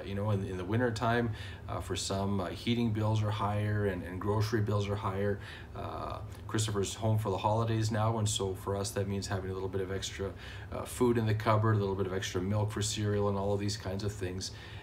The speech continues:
And, and, and we make adjustments to, to our budget according to what we know,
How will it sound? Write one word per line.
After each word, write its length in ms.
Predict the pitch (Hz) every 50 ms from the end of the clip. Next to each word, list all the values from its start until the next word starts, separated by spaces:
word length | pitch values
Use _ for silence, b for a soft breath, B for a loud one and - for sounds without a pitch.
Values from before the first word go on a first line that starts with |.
| B B -
And, 360 | - 123 117 113 113 113 110 110
and, 220 | 123 120 120 117
and 200 | - 123 120 117
we 140 | 131 156 170
make 220 | 175 165 165 160
adjustments 800 | - 120 120 - 170 180 160 - - 98 92 95 110 113 - - - -
to, 300 | - 117 113 110 110 110
to 200 | 110 - 117 104
our 160 | 104 107 107
budget 360 | 104 107 110 104 104 101 95 98
according 480 | 98 - - - 107 104 101 101 104 104
to 160 | - - 107 101
what 360 | 98 95 98 104 101 98 104 104
we 120 | 104 101
know, 380 | 98 98 98 98 98 98 98 98